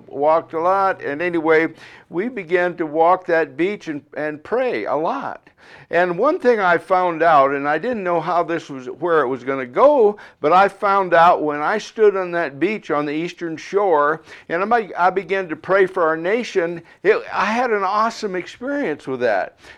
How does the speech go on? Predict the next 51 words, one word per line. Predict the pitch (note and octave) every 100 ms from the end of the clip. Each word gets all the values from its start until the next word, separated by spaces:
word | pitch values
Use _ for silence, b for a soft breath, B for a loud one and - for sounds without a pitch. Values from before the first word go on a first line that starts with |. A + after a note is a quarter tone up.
| B
because | F3+ - A3 F3+
it | D#3+
was | D3
like | F#3 F#3 F3+
I | F#3
could | E3+ E3+ -
see | G#3 G#3
the | E3
whole | D#3 F#3
nation. | E3+ G3 F#3 - C#3
I'm | C3+
standing | - G3+ G3 E3+ D#3
on | D3
the |
east | C#3+ G#3 G#3+
shore, | - G3+ F#3 F#3+ F3+ -
<laughs> | - C3+
I'm | F3 E3
looking | C4 - A3 F3+
west, | D#3 E3+ G3 G3+ - B3+ C4 F#3+
and | G3 A3+
I | A#3+
just | C4+ -
had | B3 B3
this, | A3+ - B B B
I, | F#3 C#3+
I | F#3+
can't | - A3 G#3
explain | F3+ - G#3 A#3 G3
it | B2+
real | D#3+ D#3+ D#3
well, | D#3+ F#3+ G3+ - B B
but | F#3
it's | F#3 -
like | G3+ G3 G3+
I | F#3
had | G#3 A3
this | G#3 F#3
concept | - G#3 A3+ F3 G3 F3+ -
that | E3
I | F3
was | F3+ E3+
actually | F#3 F3+ F#3 G3 F#3
praying | - G#3+ G3+ D#3+
for | D#3 F#3
the | G3
nation. | G#3 A#3+ A3 D#3+ D#3
It | E3
was | F3+
a | G3+
visual, | D3+ G#3 A3 D3+ D#3+ G2+ -